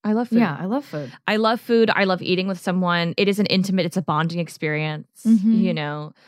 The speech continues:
Speaker 1: Like, when you eat good food, there's, like, a euphoria or, like, an ecstasy feeling, you know?
Speaker 2: Yeah.
Speaker 1: Like, a sort of, like, orgasmic experience when you're eating good food.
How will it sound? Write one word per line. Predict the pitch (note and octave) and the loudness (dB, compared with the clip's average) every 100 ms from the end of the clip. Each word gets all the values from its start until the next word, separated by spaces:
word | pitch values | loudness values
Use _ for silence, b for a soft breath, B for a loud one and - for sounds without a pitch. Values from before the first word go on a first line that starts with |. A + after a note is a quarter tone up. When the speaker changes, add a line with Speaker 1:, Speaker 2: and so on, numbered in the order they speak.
| - | -12
Speaker 1:
Like, | B3 | -6
when | C#4 | -4
you | D4+ - | -2 0
eat | C#4 A#3+ | 0 2
good | C4+ G#3+ | -2 0
food, | C#4+ B3 | 2 4
there's, | B3+ | 4
like, | C4 B3+ | 2 2
a | C4+ B3+ B3 | 2 4 2
euphoria | G3 A#3+ - - B3 D#4 D4+ B3+ A3 | 2 0 0 2 2 4 2 2 2
or, | G3+ | 2
like, | G#3+ G#3 | 0 0
an | G#3+ - | 0 0
ecstasy | A3 - - B3 B3 A#3 | -2 -2 -2 -2 0 -2
feeling, | - A3 A3+ E3 G#2+ F#2 E2+ - | 0 2 2 0 -4 -8 -12 0
you | G#3+ G#3 | 2 4
know? | G3 | 4
Speaker 2:
Yeah. | F3+ E3 G3+ | 2 0 -2
Speaker 1:
Like, | G3 F#3 F3+ | 0 0 0
a | - | -2
sort | G#3+ - G3+ | -2 -2 0
of, | G#3 | 2
like, | A3 A3 | 0 0
orgasmic | G3 A3+ G#3 G3 A#3 A#3 A#3 | 0 0 2 0 0 -2 -4
experience | B3 - - A#3 B3 F#3+ G#2+ F#2+ - - | -4 -6 -2 2 4 2 -2 -10 -16 -8
when | F#3+ | -4
you're | F3+ F3 | -2 -2
eating | E3+ E3 E3+ | -2 -2 -4
good | D3+ C#3+ | -6 -10
food. | - - A1+ - | -8 -8 -8 -12